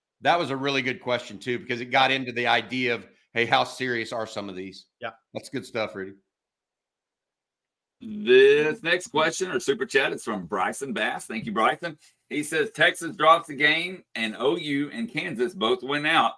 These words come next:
Speaker 3: Who's in the title game against Oklahoma State?"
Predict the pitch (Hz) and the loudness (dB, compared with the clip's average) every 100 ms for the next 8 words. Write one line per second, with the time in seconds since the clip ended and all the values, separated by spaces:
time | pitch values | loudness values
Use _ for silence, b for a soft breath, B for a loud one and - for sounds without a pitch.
0 | _ _ 165 220 185 160 127 - - 185 | _ _ 0 0 -2 -6 -4 4 4 4
1 | 135 113 110 113 110 107 120 - 117 120 | 2 0 0 -2 -4 -4 -6 -4 -2 0
2 | 117 117 127 120 - 143 139 - | -2 0 -2 -4 -6 -2 -2 -4